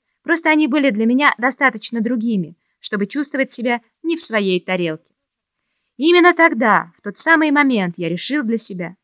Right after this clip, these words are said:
что когда буду жить в Мемфисе или Литл-Роке, никогда и ни при каких обстоятельствах я не стану вести себя так,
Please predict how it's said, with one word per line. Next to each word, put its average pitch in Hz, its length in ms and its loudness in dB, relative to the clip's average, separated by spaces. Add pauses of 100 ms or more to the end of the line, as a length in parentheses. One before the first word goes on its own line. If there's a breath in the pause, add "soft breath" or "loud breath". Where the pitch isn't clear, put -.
(320)
что - 180 -12
когда 226 320 4
буду 302 180 4
жить 277 220 0
в 214 80 -4
Мемфисе 240 680 -2 (140)
или 190 160 0
Литл-Роке, 233 840 2 (420)
никогда 277 640 4
и 240 60 6
ни 220 80 4
при 214 160 -4
каких 220 320 -4
обстоятельствах 202 880 -4 (300)
я 277 160 0
не 277 80 2
стану 277 340 2
вести 226 260 -2
себя 175 280 -6
так, 262 320 0